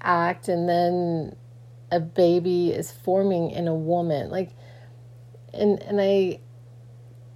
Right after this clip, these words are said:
like, there was, like, really nothing that I did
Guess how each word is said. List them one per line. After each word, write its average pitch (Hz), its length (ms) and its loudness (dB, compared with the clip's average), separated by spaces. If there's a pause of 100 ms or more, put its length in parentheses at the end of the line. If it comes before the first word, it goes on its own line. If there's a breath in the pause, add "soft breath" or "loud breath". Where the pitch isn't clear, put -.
like, 202 140 -6
there 285 100 2
was, 302 220 -2
like, 208 240 2 (280)
really 202 380 0
nothing 175 720 -2
that 156 180 0
I 147 140 2
did 143 540 -2